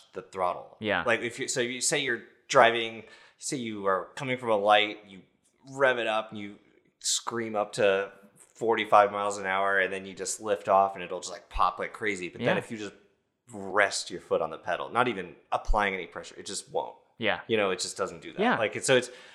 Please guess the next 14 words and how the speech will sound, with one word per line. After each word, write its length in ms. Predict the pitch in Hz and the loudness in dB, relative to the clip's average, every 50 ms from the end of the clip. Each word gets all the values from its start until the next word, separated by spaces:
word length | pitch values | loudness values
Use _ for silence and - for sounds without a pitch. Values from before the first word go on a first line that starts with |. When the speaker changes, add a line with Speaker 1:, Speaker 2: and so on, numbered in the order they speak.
| - _ - | -20 _ -8
Speaker 1:
you 140 | 123 131 | -6 -2
have 240 | 120 120 131 131 123 | 2 2 4 4 4
a 40 | 117 | 4
lot 180 | 107 104 104 101 | 6 6 6 6
of 180 | 98 - - | 4 0 -6
control 400 | - 98 87 - - 92 87 85 | -14 -16 -14 -8 -6 -4 -4 -4
over, 440 | 85 85 87 85 82 82 82 - - - | -6 -6 -8 -8 -8 -10 -12 -14 -14 -14
over 220 | - 92 82 87 82 | -14 -12 -10 -12 -10
the 360 | 76 82 82 82 73 - - - - _ _ _ | -8 -8 -6 -6 -6 -8 -10 -12 -18 _ _ _
sound. 500 | - - - - 85 82 82 82 82 80 | -12 -4 -2 0 0 0 -2 -4 -6 -6
Speaker 2:
It's 140 | 113 - - | -8 -8 -6
good. 400 | - 127 135 143 131 104 - - - _ - | -6 -4 -4 -2 -4 -4 -6 -14 -18 _ 2
Speaker 1:
Yeah, 240 | - - 156 104 | 4 4 6 4
it's, 320 | - - - - - - | 4 0 -4 -6 -6 -8